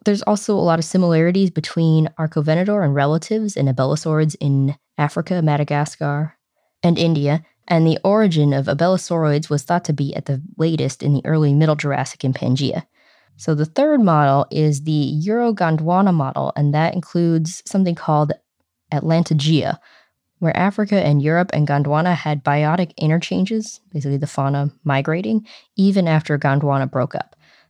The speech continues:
So the discovery of Archovenator helps show this Atlantogean idea and the interchanges between Europe and Madagascar and India. So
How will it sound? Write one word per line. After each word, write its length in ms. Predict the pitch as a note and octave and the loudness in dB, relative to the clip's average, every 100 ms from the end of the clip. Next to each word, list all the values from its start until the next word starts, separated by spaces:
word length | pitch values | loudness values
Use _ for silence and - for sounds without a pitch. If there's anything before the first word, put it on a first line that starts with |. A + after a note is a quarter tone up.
| _ | _
So 120 | - | -2
the 100 | D#3+ | 0
discovery 640 | D#3 D#3+ - C4+ C4+ G#3+ E3+ | 2 -2 0 0 2 0 0
of 240 | D3+ C#3+ D3 | 0 0 0
Archovenator 580 | D#3+ D#3 D3+ D#3+ D#3 C#3+ | -2 -2 0 2 2 2
helps 320 | C#3+ E3 D#3+ | 0 -2 -2
show 380 | - - D#3 D3 | -4 -2 2 2
this 280 | C#3 C#3+ - - | 2 -2 -4 -4
Atlantogean 720 | D3+ D3+ D3+ D#3 C#3 D#3+ D#3 | -2 0 0 0 0 2 2
idea 460 | C3 C3+ C#3 C3+ - | 2 0 0 0 -2
and 380 | C#3+ C#3 C3+ C3+ - | -2 0 0 -2 -4
the 340 | D3+ D3 D3+ D3+ | -4 0 0 2
interchanges 600 | G#3 G3+ - D3+ C3 B2+ | 2 2 2 2 2 -2
between 320 | C3+ - C3+ | -4 -2 0
Europe 340 | C#3 C#3+ C3+ _ _ _ _ _ - | 2 0 -2 _ _ _ _ _ 0
and 120 | C#3+ | 0
Madagascar 600 | C3 C3 - C3+ - C3 | 0 -2 -2 -4 -2 -2
and 100 | B2+ | 0
India. 460 | C3+ C3+ - - - _ _ _ _ - | 0 -2 -4 -8 -10 _ _ _ _ -8
So 380 | - C3+ B2+ | 0 2 0